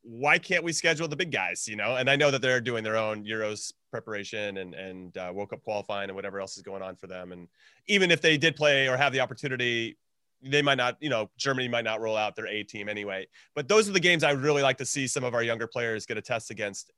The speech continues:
as we continue, to your point, you know, forge this identity under Greg Berhalter.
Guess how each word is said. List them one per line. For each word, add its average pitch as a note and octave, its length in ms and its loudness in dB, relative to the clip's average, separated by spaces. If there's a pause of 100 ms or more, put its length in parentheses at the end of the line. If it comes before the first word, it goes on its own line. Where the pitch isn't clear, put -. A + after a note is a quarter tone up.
as C3+ 180 0
we C3 80 -6
continue, C3 460 -4
to B2 140 -10
your B2+ 100 -2
point, A#2 340 -4 (360)
you A2+ 40 -12
know, A2+ 80 -4
forge B2 360 -2
this A#2 180 -6
identity A2 560 -2
under G2+ 160 -6
Greg G2 260 -6
Berhalter. G2+ 500 -6